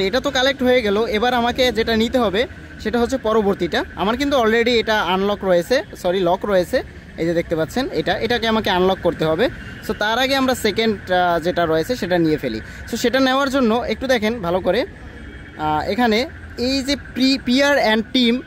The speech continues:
এখান থেকে আমরা নিচে যাব। নিচে যাওয়ার পরে, একটু নিচে যাওয়ার পরে আমরা একটু খুঁজে দেখি কই রয়েছে। এই যে দেখতে পাচ্ছেন আমি লেভেল নাইনে রয়েছি, দশ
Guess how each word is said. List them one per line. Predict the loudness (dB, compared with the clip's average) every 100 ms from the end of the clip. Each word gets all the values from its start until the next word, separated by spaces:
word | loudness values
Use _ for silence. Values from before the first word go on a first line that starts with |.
| -10 -4
এখান | -2 0
থেকে | 0
আমরা | 0 2 0
নিচে | 0 0
যাব। | 0 0 -4 -8 -14 -8 -4
নিচে | -2 0 2
যাওয়ার | 2 2 0
পরে, | 0 0 -4 -16 -14 -10
একটু | -6 0 0
নিচে | 0 0
যাওয়ার | 0 0
পরে | 0 0
আমরা | 2 0
একটু | 0 -4
খুঁজে | -2 0 0
দেখি | -2 -2
কই | -2 0
রয়েছে। | -2 -4 0
এই | 0
যে | 0 -6 -10 -10 -10 -4 0
দেখতে | 2 2
পাচ্ছেন | 2 2
আমি | 2 4
লেভেল | 4 4 4
নাইনে | 2 2 4 2
রয়েছি, | 2 2 -2 -2 0
দশ | 0